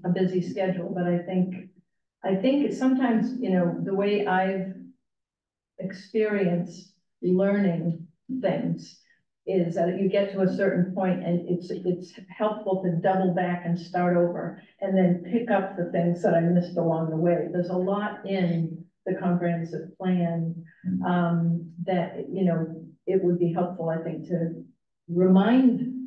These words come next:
some of us who are familiar and then to present it anew to folks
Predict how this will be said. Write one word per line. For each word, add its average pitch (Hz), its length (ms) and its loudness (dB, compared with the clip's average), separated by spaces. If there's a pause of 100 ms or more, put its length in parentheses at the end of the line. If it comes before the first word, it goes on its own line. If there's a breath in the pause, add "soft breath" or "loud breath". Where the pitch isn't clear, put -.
(240)
some 180 240 0
of 165 100 -2
us - 240 -4
who 180 140 0
are 175 100 -2
familiar 180 800 0
and 175 220 2
then 180 400 0
to 175 440 0
present 180 440 -4
it 160 160 -4
anew 180 680 2
to - 180 -6
folks 170 300 -4